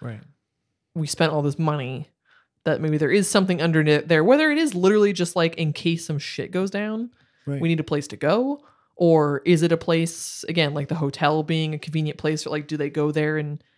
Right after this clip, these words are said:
Speaker 2: have meetings? Do they go underground and do other things?
Speaker 1: Right.
Speaker 2: I don't know. But at the very least, I think it's gotta be some type of place for them to escape to.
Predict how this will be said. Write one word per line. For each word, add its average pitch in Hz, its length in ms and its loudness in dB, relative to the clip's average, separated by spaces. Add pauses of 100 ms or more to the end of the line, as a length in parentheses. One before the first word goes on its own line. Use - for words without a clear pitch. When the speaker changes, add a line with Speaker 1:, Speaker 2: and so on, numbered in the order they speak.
(120)
Speaker 2:
have 143 240 0
meetings? 165 520 2
Do 170 100 0
they 151 220 -4
go 151 340 0
underground 156 560 -4
and 147 100 -6
do 151 160 -4
other 143 200 -6
things? 190 560 -2 (180)
Speaker 1:
Right. 135 220 -8
Speaker 2:
I - 80 0
don't 151 160 0
know. 156 240 2
But 165 160 0
at 156 80 -2
the 170 80 -2
very 226 240 4
least, 185 260 2
I 160 100 2
think 151 220 -6
it's - 140 -8
gotta 123 240 -6
be 123 320 -14 (760)
some 151 280 -4
type 127 240 -6
of - 360 -14 (1080)
place 175 280 0
for 160 160 0
them 147 160 0
to 147 120 -6
escape - 420 -10
to. - 300 -12